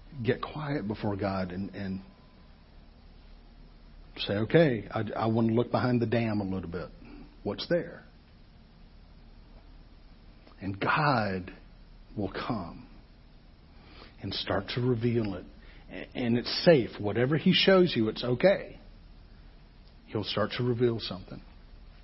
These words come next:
And he's only doing it because it's time to deal with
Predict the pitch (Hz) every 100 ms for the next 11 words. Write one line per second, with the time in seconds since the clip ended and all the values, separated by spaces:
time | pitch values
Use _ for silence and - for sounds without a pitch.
0 | - - - - - 120 123 113 127 151
1 | 156 185 156 131 120 123 113 120 117 -
2 | 131 117 92 104 110 - - - - -
3 | - - - - - 110 123 120 110 101